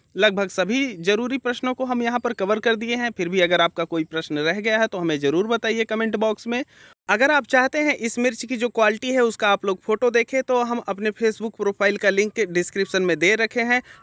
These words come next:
आप वहां से जा करके वहां पर हमसे जुड़ सकते हैं Facebook पर, और वहां पर हम पोस्ट डाल देंगे इस मिर्च की क्वालिटी का। वहां पर आप लोग देख पाएंगे कि ये मिर्च किस तरीके का फल देती है और इसकी क्वालिटी क्या रहती है।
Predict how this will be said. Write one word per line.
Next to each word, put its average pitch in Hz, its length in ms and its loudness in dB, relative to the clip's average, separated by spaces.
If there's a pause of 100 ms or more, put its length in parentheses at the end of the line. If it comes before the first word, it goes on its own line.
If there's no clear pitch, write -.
आप 233 220 2
वहां 240 280 2
से 262 140 -4
जा 226 140 4
करके 226 280 -2
वहां 214 220 0
पर 214 140 2
हमसे 202 320 0
जुड़ 190 200 -2
सकते 226 260 -2
हैं 233 160 0
Facebook 220 460 0
पर, 262 160 2 (300)
और 233 180 6
वहां 240 240 0
पर 247 140 -2
हम 240 140 -2 (100)
पोस्ट 214 320 0
डाल 160 260 2
देंगे 240 280 2
इस - 240 -2
मिर्च 208 260 0
की 220 160 -12
क्वालिटी 214 380 0
का। 240 200 2 (260)
वहां 202 260 -2
पर 254 160 0
आप 226 180 2
लोग 202 160 0
देख 208 180 2
पाएंगे 220 340 0
कि 214 140 -12
ये 202 100 2
मिर्च 208 260 -4
किस 214 220 -10
तरीके 196 300 0
का 196 140 0
फल 185 240 0
देती 190 260 -2
है 196 180 2
और 175 140 0
इसकी 170 300 -6
क्वालिटी 175 360 0
क्या 202 200 2
रहती 127 340 -6
है। 113 160 -8